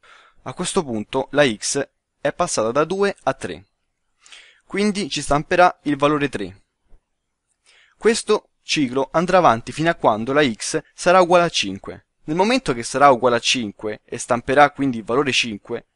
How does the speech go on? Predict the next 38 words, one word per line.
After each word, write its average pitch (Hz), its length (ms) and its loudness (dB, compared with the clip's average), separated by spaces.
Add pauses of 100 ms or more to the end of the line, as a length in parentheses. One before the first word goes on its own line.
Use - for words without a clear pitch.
(840)
non 175 180 2
viene 202 220 4
più 220 120 -4
verificata 170 520 2
questa 139 260 -4
condizione, 135 720 -8 (580)
poiché 170 320 2
la 160 160 6
x 127 520 -4
è 165 80 0
uguale 175 240 4
a - 20 2
cinque. - 540 -8 (440)
Quindi 123 460 -2
questa 151 300 -6
condizione 175 480 -2
non 135 160 0
viene 147 200 0
verificata 107 720 -6 (300)
e 147 80 -8
il 165 100 -2
programma 127 640 0
uscirà 180 320 0
dal 151 220 0
ciclo 98 500 -4 (460)
e - 120 -8
stamperà 156 720 2 (300)
questa 147 300 -8
scritta: 92 520 -12 (100)
"Il 143 140 -8
programma 180 580 2
è - 100 -6
uscito 143 340 -2
dal 131 160 2
ciclo 95 500 -8
e 143 120 -4
la 165 100 2
x 147 480 -2